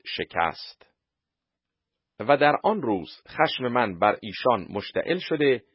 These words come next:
ایشان را ترک خواهم نمود و روی خود را از ایشان پنهان کرده تلف خواهند شد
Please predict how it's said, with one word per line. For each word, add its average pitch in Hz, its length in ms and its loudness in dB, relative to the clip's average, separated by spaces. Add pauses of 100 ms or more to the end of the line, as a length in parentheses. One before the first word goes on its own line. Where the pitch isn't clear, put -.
(180)
ایشان 117 420 0
را 107 260 4
ترک 120 560 -2
خواهم 95 420 0
نمود 90 520 -8 (440)
و 98 180 4
روی 107 260 0
خود 123 260 0
را 104 240 4
از 92 280 -2
ایشان 101 400 -2
پنهان 101 420 -4
کرده 113 540 0 (160)
تلف 123 360 2 (180)
خواهند 90 520 -4
شد 85 320 -8